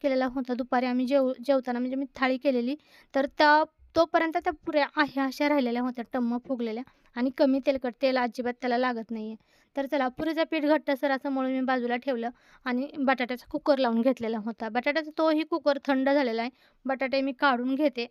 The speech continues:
आणि सोलून सुद्धा घेतलेले आहेत. चार बटाटे, अ, टाकलेले होते शिजायला, तर याची मी सुक्की भाजी बनवतीये. पुरी आणि पनीरची भाजी, त्याचबरोबर सुक्या बटाट्याची भाजी,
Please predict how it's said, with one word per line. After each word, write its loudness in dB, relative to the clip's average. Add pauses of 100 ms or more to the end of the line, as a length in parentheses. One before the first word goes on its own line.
आणि -4
सोलून 0
सुद्धा -6
घेतलेले -4
आहेत. -8 (360)
चार 4
बटाटे, -2 (140)
अ, -2
टाकलेले -4
होते -4
शिजायला, -4 (360)
तर 0
याची -2
मी 0
सुक्की -8
भाजी -2
बनवतीये. -4 (440)
पुरी 0
आणि -4 (100)
पनीरची -2
भाजी, -4
त्याचबरोबर -4
सुक्या -2
बटाट्याची -4
भाजी, -2